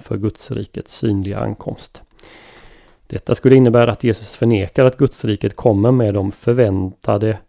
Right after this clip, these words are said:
apokalyptiska tecknen, fallande stjärnor, krig, jordbävning och så vidare. Alternativ ett är möjligt, men i just den här kontexten finns ingen diskussion om lagens roll. Alternativ tre avser en tolkning som är svår att härleda tillbaka till Jesu tid.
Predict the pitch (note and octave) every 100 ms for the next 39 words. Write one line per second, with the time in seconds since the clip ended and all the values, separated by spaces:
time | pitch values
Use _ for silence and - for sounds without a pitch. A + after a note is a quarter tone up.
0 | _ _ - B2+ C#3 E3 D3 - - -
1 | A2+ - G2+ - - - A2 - A2 G2+
2 | G2+ G2 - G#2+ F#2+ G2+ - G2 F#2 G2
3 | G2+ F2 - A2 G2+ G#2 - A2+ G#2+ G2+
4 | - - _ _ _ _ _ _ _ _
5 | _ _ _ _ _ _ _ _ _ _
6 | B2+ - C3+ C#3+ C3 D#3 - D3+ C3+ A#2
7 | A2+ C3+ G#2+ C3+ D3 - A#2+ A2 G#2 -
8 | G#2 G#2 - B2 B2+ - B2 A#2 A2+ A2
9 | A2+ G#2 G#2 G#2 - G#2+ A2 G2 G2 G#2+
10 | G2+ G2 G2+ - G2+ B2+ E3+ D3+ - -
11 | A#2 - G#2 - G#2 - - G#2+ B2 E3
12 | - B2 A2+ - A2+ A2+ A#2+ A2+ - A2
13 | - - G#2 - A2+ G#2 - G#2+ G2 -
14 | - G#2 F#2+ F#2+ - - G2+ G2+ - G2
15 | A2 G2 G#2+ B2 G#2+